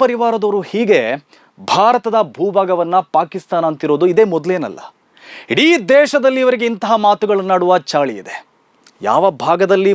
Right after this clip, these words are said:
ಮುಸ್ಲಿಮರು ಜಾಸ್ತಿ ಇರ್ತಾರೋ ಅಂತಹ ಪ್ರದೇಶವನ್ನ ಇವರು ಪಾಕಿಸ್ತಾನ ಅಂದು ಬಿಡ್ತಾರೆ. ಕಲ್ಲಡ್ಕ ಭಟ್ರು, ಶಾಸಕ ಬಸನಗೌಡ ಯತ್ನಾಳ್,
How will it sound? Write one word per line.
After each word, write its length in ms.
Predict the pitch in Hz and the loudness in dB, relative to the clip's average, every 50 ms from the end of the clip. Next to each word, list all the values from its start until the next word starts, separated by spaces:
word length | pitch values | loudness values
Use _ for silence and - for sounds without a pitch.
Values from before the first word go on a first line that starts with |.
| 170 170 | 0 -4
ಮುಸ್ಲಿಮರು 420 | 165 - - 180 175 175 165 139 110 - - | -6 -6 -6 -4 -2 -2 -2 -2 -2 -2 0
ಜಾಸ್ತಿ 300 | 131 147 180 175 - 180 175 | 2 2 2 0 0 -2 -2
ಇರ್ತಾರೋ 380 | 160 - 170 160 156 151 113 113 127 160 - - - - - - - - - - - - - 247 | 0 2 2 2 2 2 0 -2 -2 -4 -6 -10 -16 -20 -20 -20 -20 -20 -20 -20 -6 -2 -2 0
ಅಂತಹ 260 | 311 262 302 285 320 311 - - | 0 0 2 2 2 2 0 -2
ಪ್ರದೇಶವನ್ನ 600 | 277 233 269 269 254 - 262 247 240 240 233 254 254 247 233 | 0 2 2 0 2 0 0 0 0 0 0 0 0 2 2
ಇವರು 160 | 233 233 226 - - 208 | 2 0 0 0 0 0
ಪಾಕಿಸ್ತಾನ 500 | 202 214 - - 233 - - 226 214 202 190 | 0 0 -2 -4 -8 -6 -4 -4 -2 -2 -2
ಅಂದು 140 | 180 156 143 135 | -4 -4 -6 -6
ಬಿಡ್ತಾರೆ. 360 | 120 107 - 98 82 - - - - _ _ _ _ _ _ _ - - - - | -8 -8 -8 -10 -12 -10 -12 -16 -16 _ _ _ _ _ _ _ -20 -14 -4 -2
ಕಲ್ಲಡ್ಕ 380 | 151 180 208 214 190 - - 202 - | 0 2 2 2 2 2 0 0 2
ಭಟ್ರು, 320 | 190 190 - - - 202 202 208 202 190 - | 0 -2 -2 -2 -2 0 2 2 2 2 2
ಶಾಸಕ 360 | 185 180 - - 196 - - 190 175 135 | 0 -2 0 -2 -6 -2 0 0 0 0
ಬಸನಗೌಡ 500 | 127 143 - - 190 190 180 185 185 180 180 175 | -2 -4 -4 -2 -2 0 2 2 2 4 4 2
ಯತ್ನಾಳ್, 400 | 175 170 - 180 180 190 196 | 2 2 2 2 4 4 4